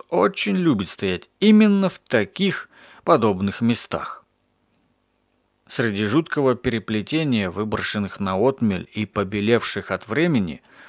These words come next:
словно обглоданные водой, сотни обтёсанных до состояния брёвен деревьев,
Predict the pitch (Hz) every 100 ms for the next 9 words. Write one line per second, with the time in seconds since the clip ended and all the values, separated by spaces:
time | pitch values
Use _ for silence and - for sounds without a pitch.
0 | - - 113 120 107 107 110 107 107 131
1 | 113 95 98 92 92 90 98 175 101 -
2 | _ - - - _ - - - - 185
3 | 160 - 127 113 - 139 131 - 110 101
4 | 101 117 - 123 113 110 104 95 117 110
5 | 98 92 98 117 196 113 82 -